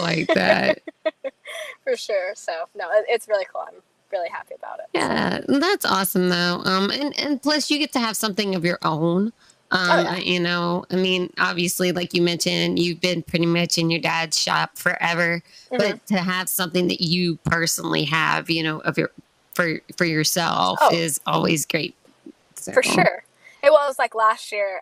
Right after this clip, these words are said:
Speaker 2: um, I, I purchased my first trailer. I'd been borrowing my dad's trailer. Uh,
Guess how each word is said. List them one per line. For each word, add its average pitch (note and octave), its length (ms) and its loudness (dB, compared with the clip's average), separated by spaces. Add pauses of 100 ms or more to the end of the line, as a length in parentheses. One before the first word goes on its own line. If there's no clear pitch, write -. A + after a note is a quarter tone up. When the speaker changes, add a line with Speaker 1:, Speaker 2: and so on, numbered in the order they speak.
Speaker 2:
um, F#3 280 -10 (540)
I, G3+ 260 0 (120)
I G3+ 60 -4
purchased - 500 -12
my G3+ 240 -10
first - 380 -12
trailer. F3+ 360 -8
I'd G3 100 -10
been A3+ 120 -14
borrowing G3 380 -6
my F3+ 160 -14
dad's F#3 360 -8
trailer. F3+ 460 -10 (400)
Uh, - 40 -10